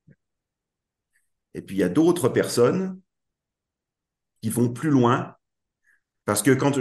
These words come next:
quand je dis « je ne veux pas renoncer », je m'engage pas dans un choix. Mais par exemple, quand certains veulent découvrir un sujet,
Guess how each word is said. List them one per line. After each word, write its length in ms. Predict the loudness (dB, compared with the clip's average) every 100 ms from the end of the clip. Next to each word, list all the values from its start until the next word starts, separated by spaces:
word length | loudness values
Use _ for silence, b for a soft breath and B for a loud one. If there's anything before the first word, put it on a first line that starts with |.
| -2
quand 140 | -2
je 120 | 0
dis « 220 | 0 -2 -4
je 100 | -4
ne 80 | -4
veux 200 | -4 -2
pas 140 | 0
renoncer », 600 | 2 0 -2 -2 -2 -2
je 120 | -4
m'engage 580 | -2 -2 -2 -4 -6 -6
pas 220 | -4 -4
dans 200 | -6 -10
un 40 | -10
choix. 320 | -10 -12 -14 _ _ _ b b b b
Mais 100 | -8
par 200 | -2 2
exemple, 340 | 2 2 0 0
quand 80 | -2
certains 400 | 0 0 0 0
veulent 200 | 0 0
découvrir 580 | -2 -4 -8 -4 -2 -2
un 80 |
sujet, 580 | -2 -4 -6 -4 -4 -8